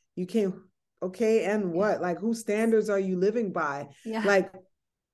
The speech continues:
Speaker 1: are, are you being true to your own moral standards? Are you operating from a, from a place of integrity? And if you are, like, I remember having someone,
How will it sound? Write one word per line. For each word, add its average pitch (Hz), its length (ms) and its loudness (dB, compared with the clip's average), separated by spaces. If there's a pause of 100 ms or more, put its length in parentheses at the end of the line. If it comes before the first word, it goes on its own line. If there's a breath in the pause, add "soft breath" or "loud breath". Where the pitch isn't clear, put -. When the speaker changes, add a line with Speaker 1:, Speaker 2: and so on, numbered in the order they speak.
Speaker 1:
are, 196 240 -2
are 220 160 8
you 247 560 4
being 220 300 0
true 240 520 -2 (420)
to 233 100 -2
your 214 320 6
own 220 220 4
moral 214 300 2
standards? 180 680 -2 (380)
Are 208 100 6
you 208 140 4
operating 214 440 2
from 196 200 -4
a, - 300 -12
from 196 200 -2
a 170 60 0
place 196 320 -2
of 190 100 -2
integrity? 160 760 -4 (440)
And 208 120 2
if 202 180 0
you 220 180 2
are, 196 300 4
like, 175 340 2 (100)
I 214 60 2
remember 240 800 2 (200)
having 226 340 4
someone, 208 640 -2